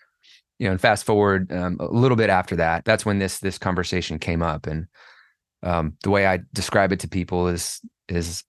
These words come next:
that my background is business and, um, accounting and then software, and, like, has nothing to do with yoga.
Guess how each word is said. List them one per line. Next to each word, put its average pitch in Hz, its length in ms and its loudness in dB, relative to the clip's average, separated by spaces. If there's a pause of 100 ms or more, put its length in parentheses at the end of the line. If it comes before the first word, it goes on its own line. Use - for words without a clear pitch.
that 87 320 0
my 104 120 2
background 92 680 2
is 87 120 -4
business - 540 -10 (280)
and, 85 440 -2 (100)
um, 50 380 -8
accounting 87 720 -2 (460)
and 90 120 2
then 87 180 2
software, 90 680 2
and, 90 140 0
like, 87 260 -4
has 107 200 0
nothing 131 320 4
to 101 60 2
do 95 140 0
with 85 120 -2
yoga. 78 400 -4